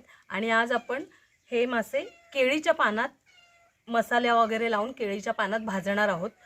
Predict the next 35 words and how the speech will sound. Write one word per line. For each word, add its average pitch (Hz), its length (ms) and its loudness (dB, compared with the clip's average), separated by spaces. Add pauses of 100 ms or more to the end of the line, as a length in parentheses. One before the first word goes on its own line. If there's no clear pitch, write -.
(420)
तर, 202 140 2
अ, 208 240 6
आता 214 220 0
आपण 226 260 2
त्याला 220 280 0 (360)
मसाले 247 420 2
लावून 220 260 4
घेऊया 214 320 0
सगळे. 180 320 -2 (320)
मासे 220 400 0
स्वच्छ - 320 -4
धुवून 247 380 0
घेतलेले 226 360 -2
आहेत, 196 160 0 (120)
तुकडे 220 280 -4
हे 220 240 0
बघा, 208 220 2
हे 202 140 -2
असे 196 260 -2 (640)
तुकडे 226 260 0
केलेले 226 360 0
आहेत 220 260 2
आणि 214 160 -4
हे 233 140 -2
स्वच्छ 247 320 -2
धुतलेले 247 480 2
आहेत. 208 240 2 (800)
तर 247 100 6
आता 240 160 6
आपण 247 160 2
ह्याला 247 200 4
मसाले 247 400 0
सगळे 233 280 0
लावून 208 240 0
घेऊया. 202 280 0